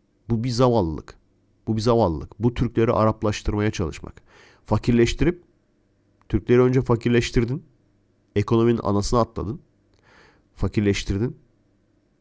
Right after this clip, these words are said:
Fakirleştirdikten sonra da "Bak bak, Arap turist geliyor kanka." deyip şey yapıyorsun. Her yere Arapça tabela koyuyorsun. Arapça konuşan satıcılar getiriyorsun.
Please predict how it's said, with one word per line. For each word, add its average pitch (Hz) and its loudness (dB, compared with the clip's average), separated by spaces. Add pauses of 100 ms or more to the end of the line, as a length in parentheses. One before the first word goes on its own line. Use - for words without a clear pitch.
(1040)
Fakirleştirdikten 127 4
sonra 143 2
da 135 0 (760)
"Bak 135 4
bak, 135 6
Arap 123 4
turist 135 -2
geliyor 98 2
kanka." 110 0
deyip 147 -4 (2500)
şey 117 4
yapıyorsun. - 0 (840)
Her 117 6
yere 117 6
Arapça 107 0
tabela 104 2
koyuyorsun. 73 -6 (720)
Arapça 110 4 (280)
konuşan 107 2
satıcılar 95 -4
getiriyorsun. - -6